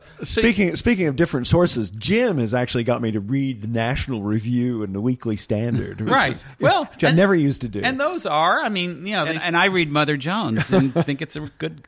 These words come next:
Speaker 3: good publication.
Speaker 1: Yeah, and look, they can be barbed and, and opinionated, but they, those are sources that are still kind of within, let's say, the reality-based community. It's important, I think, also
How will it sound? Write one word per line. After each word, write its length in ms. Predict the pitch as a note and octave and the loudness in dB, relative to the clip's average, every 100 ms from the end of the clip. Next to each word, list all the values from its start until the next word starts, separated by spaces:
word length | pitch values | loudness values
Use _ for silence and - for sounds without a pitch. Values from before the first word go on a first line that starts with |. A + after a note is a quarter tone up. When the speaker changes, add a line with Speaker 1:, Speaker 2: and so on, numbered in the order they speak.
| - | -4
Speaker 3:
good 160 | D3+ D#3 | -4 -2
publication. 520 | D#3+ E3+ - - C#4+ | -6 -6 -8 -8 -4
Speaker 1:
Yeah, 200 | F#4 G3 | 0 0
and 100 | G#3+ | 2
look, 200 | C4+ F3+ | 0 0
they 120 | G3+ | -2
can 240 | A3+ G#3+ G#3 | -2 -4 -2
be 140 | A3+ | -6
barbed 680 | F#3 - C3 C3 C#3 D#3+ E3 | -4 2 4 6 4 2 -2
and, 180 | D3 | -2
and 160 | C#3 D3 | -4 -4
opinionated, 840 | C#3 - D3 B2 A2+ G#2+ A#2+ D3+ D3+ D#3+ | -6 -8 -4 -4 -4 -4 -6 -8 -10 -14
but 200 | - F#3 | -6 -6
they, 200 | F#3 F#3 - | -2 -2 -2
those 300 | E3 G#3 A3+ | -4 -4 -2
are 100 | G3 | -6
sources 580 | - F#3+ F#3+ F3 E3+ D#3 | -6 -8 -8 -8 -10 -6
that 160 | D3 | -4
are 120 | C3+ C3+ | -2 -4
still 320 | - F#3 E3+ | -6 -6 -6
kind 260 | D#3 D#3+ C3 | -6 -8 -6
of 140 | B2+ _ _ _ | -10 _ _ _
within, 680 | C3+ C3 C#3+ C3+ B2+ B2+ C3+ _ _ | -6 -6 -4 -4 -6 -10 -14 _ _
let's 240 | C3 B2 | -6 -6
say, 220 | - B2 A#2 | -6 -4 -4
the 120 | A#2+ | -6
reality-based 800 | A2+ G#2 A2 A2+ A2 G2+ G2+ - | -4 -4 -4 -6 -8 -8 -10 -10
community. 680 | - A#2+ F3 G#3 A#2 F2+ - - C#3+ | -10 -6 -4 -4 -6 -10 -14 -20 -14
It's 140 | F3 | -8
important, 440 | G3 F3+ B3 C#4+ F#3 | -8 -6 -8 -6 -6
I 100 | E3 | -6
think, 180 | F3 | -6
also 600 | F3 A#3+ F4 - C#3 C3+ | -6 -6 -6 -2 -2 -2